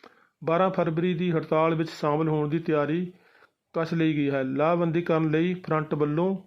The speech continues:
ਜੋ ਲੋੜ ਪਈ ਕਨਵੈਨਸ਼ਨ ਵੀ ਕੀਤੀ ਜਾਏਗੀ। ਇਸੇ ਤਰ੍ਹਾਂ ਦਾ ਇੱਕ ਹੋਰ ਅਹਿਮ ਫੈਸਲਾ ਕੀਤਾ ਗਿਆ ਹੈ ਸਾਂਝੇ ਫਰੰਟ ਵੱਲੋਂ, ਬਜਟ ਸੈਸ਼ਨ ਦੌਰਾਨ ਲਗਾਤਾਰ ਸਰਕਾਰ ਕੋਲ ਆਪਣੀ ਆਵਾਜ਼ ਬੁਲੰਦ ਕਰਨ ਦੇ ਲਈ ਵੱਡਾ ਸੰਘਰਸ਼ ਵਿੱਢਿਆ ਜਾਵੇਗਾ,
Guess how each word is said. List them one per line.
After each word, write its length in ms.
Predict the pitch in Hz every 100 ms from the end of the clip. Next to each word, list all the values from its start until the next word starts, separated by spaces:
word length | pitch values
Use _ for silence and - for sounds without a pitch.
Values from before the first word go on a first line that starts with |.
| _
ਜੋ 140 | 147 160
ਲੋੜ 240 | 156 165
ਪਈ 340 | 165 165 185 190 - - - _
ਕਨਵੈਨਸ਼ਨ 520 | 156 160 160 196 190
ਵੀ 160 | 180 180
ਕੀਤੀ 340 | 175 165 165
ਜਾਏਗੀ। 520 | 151 139 135 123 127 120 -
ਇਸੇ 240 | 156 196
ਤਰ੍ਹਾਂ 300 | 190 165 165
ਦਾ 80 | 175
ਇੱਕ 240 | 165 160
ਹੋਰ 240 | 156 170 180
ਅਹਿਮ 160 | 170
ਫੈਸਲਾ 320 | 175 160 156 156
ਕੀਤਾ 340 | 160 151 165
ਗਿਆ 220 | 156 156
ਹੈ 60 | 160
ਸਾਂਝੇ 280 | 156 156 170
ਫਰੰਟ 260 | 165 147
ਵੱਲੋਂ, 300 | 156 151 170 196 - _ - - _ 127
ਬਜਟ 240 | 160 180
ਸੈਸ਼ਨ 400 | 180 180 170 170
ਦੌਰਾਨ 440 | 147 139 156 175
ਲਗਾਤਾਰ 640 | 151 151 185 180 156 147 - _ _ _
ਸਰਕਾਰ 520 | - 151 147 160 175
ਕੋਲ 300 | 180 165 160 -
ਆਪਣੀ 360 | 156 - 175
ਆਵਾਜ਼ 360 | 156 147 165 156
ਬੁਲੰਦ 320 | 143 151 170
ਕਰਨ 280 | 175 160 156
ਦੇ 120 | 151
ਲਈ 300 | 139 147 175 - _ _ -
ਵੱਡਾ 260 | 156 165 170
ਸੰਘਰਸ਼ 460 | 180 175 156 - -
ਵਿੱਢਿਆ 280 | 143 156 180
ਜਾਵੇਗਾ, 560 | 147 139 135 127 117